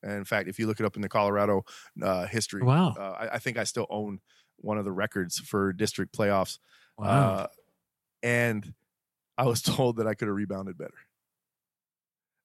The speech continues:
Speaker 1: There wasn't like,
Speaker 2: Yeah.
Speaker 1: "Oh my gosh, check it out. Oh, wow." No, it was like, "You could have done more rebounds." So that was kind of the examples. But he loved me. I, I don't doubt that.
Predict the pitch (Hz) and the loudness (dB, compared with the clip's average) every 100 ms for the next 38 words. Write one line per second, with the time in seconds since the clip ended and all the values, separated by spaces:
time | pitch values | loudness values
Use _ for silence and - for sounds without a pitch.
0 | - 120 135 139 120 120 98 135 147 120 | 0 4 4 2 2 0 2 2 2 2
1 | 143 135 117 156 143 143 143 - 147 123 | 0 0 0 -4 -2 0 0 -2 -4 0
2 | 143 139 131 139 117 117 110 - - - | 2 2 2 0 2 2 0 -2 -16 -8
3 | 160 113 101 92 90 87 - _ - _ | -4 -2 -2 -4 -6 -10 -16 _ -20 _
4 | _ _ _ - 165 185 151 160 147 113 | _ _ _ -2 0 0 0 0 0 0
5 | 117 113 110 123 123 90 - - _ 143 | -2 -2 0 0 0 -4 -12 -20 _ 0
6 | 139 147 101 170 104 98 - - 104 98 | 2 0 4 4 4 -2 -16 -10 -6 -6
7 | 143 _ _ _ - 113 127 147 110 98 | -8 _ _ _ -4 0 2 0 0 -2
8 | 92 - 78 | -2 -4 -6